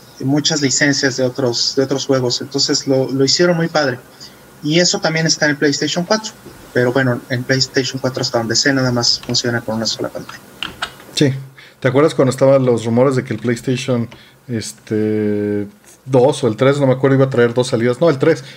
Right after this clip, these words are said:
Speaker 2: iba a tener dos salidas H D M I para mandar
Speaker 1: Sí.
Speaker 2: simultáneo.
Speaker 1: De
Speaker 2: Que
Speaker 1: hecho,
Speaker 2: bueno, era
Speaker 1: hace
Speaker 2: oficial, no era un rumor, era, era la definición oficial.
Speaker 1: Ajá, de hecho, estaba el prototipo ahí, fotos y todo. Yo, yo también le tomé fotos a ese prototipo en,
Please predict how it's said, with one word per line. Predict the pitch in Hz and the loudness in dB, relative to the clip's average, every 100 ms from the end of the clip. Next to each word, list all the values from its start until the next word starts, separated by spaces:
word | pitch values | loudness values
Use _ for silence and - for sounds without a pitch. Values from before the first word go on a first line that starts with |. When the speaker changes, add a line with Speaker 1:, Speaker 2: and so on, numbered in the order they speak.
| - | 0
Speaker 2:
iba | 131 | 2
a | |
tener | 131 123 123 | 2 2 2
dos | 127 | 0
salidas | 120 120 117 | 0 -2 -2
H | 123 - | -6 -4
D | 117 | -2
M | 113 110 | 0 0
I | - - - - - | -2 -4 -18 -20 -6
para | 110 | -2
mandar | 107 107 113 117 | 0 2 2 0
Speaker 1:
Sí. | |
Speaker 2:
simultáneo. | 131 117 104 117 117 156 - - - - - - - | 0 -4 0 0 2 0 -2 -10 -20 -20 -20 -20 -16
Speaker 1:
De | 143 156 | -6 0
Speaker 2:
Que | |
Speaker 1:
hecho, | 143 | 2
Speaker 2:
bueno, | 180 175 | 4 4
era | 135 | 4
Speaker 1:
hace | 185 | 4
Speaker 2:
oficial, | 185 - 180 | 2 2 4
no | 147 | 4
era | 131 | 4
un | 160 | 4
rumor, | 139 151 165 | 4 4 4
era, | 117 135 123 | 4 4 4
era | 120 113 131 | 2 2 2
la | 120 107 | 2 0
definición | 107 - 107 123 | -2 -6 -4 -4
oficial. | 117 - 135 - - - _ - - | -2 -2 -4 -4 -18 -20 _ -10 -4
Speaker 1:
Ajá, | 165 196 240 226 | 0 2 2 4
de | 185 | 2
hecho, | 180 214 185 139 | 2 2 2 0
estaba | 139 - 170 180 | -4 0 2 2
el | |
prototipo | 180 165 143 131 190 - 156 | 0 -4 -4 -4 -6 -2 2
ahí, | 143 151 156 | 2 2 -2
fotos | 143 156 165 160 147 | -2 0 0 0 -4
y | 139 | -2
todo. | - 175 151 | 0 0 2
Yo, | 143 147 139 139 | 0 0 -2 -2
yo | 135 139 139 | 0 0 0
también | 143 139 139 | 0 2 2
le | 143 | 0
tomé | 123 139 | 0 0
fotos | 143 147 127 139 | 0 -2 -2 -2
a | 131 | -2
ese | - 147 | -2 -6
prototipo | 123 127 120 127 143 | -10 -10 -8 -2 0
en, | 135 120 | 2 0